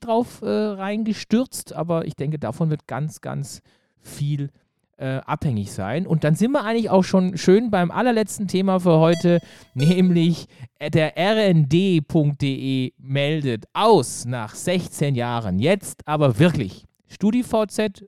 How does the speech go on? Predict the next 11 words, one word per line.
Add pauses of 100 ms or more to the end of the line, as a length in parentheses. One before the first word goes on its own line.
und
<laughs>
mein
V
Z
werden
Ende
März (500)
vom
Netz
genommen.